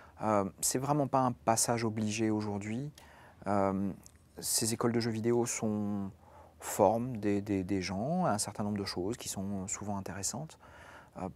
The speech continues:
parfois, elles sont un petit peu éloignées des réalités, euh, de, de l'industrie, parce que,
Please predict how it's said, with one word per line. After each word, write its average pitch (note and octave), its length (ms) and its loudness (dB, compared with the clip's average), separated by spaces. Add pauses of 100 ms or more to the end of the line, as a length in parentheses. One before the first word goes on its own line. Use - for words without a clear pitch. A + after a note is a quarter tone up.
parfois, C#3+ 480 2
elles A#2+ 100 -2
sont A2 200 -2
un G#2+ 60 -2
petit - 180 -8
peu C3 200 0
éloignées A2+ 540 -2 (600)
des G#2+ 100 4
réalités, G#2+ 640 0 (640)
euh, F#2+ 600 -2
de, G2 300 -2
de A2+ 200 -2
l'industrie, G#2+ 640 0
parce - 240 -6
que, G2 340 -4